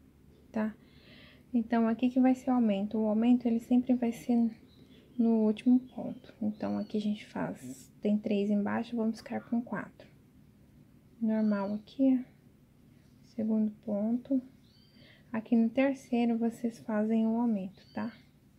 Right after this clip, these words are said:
É sempre neste último. Duas correntinhas.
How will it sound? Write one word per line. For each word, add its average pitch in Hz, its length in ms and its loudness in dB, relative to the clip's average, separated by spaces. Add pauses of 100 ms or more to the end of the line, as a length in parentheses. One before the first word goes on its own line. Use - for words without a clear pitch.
(720)
É 226 80 -6
sempre 226 380 -2
neste 233 360 0
último. 208 560 -2 (2500)
Duas 208 320 -2
correntinhas. 247 1120 0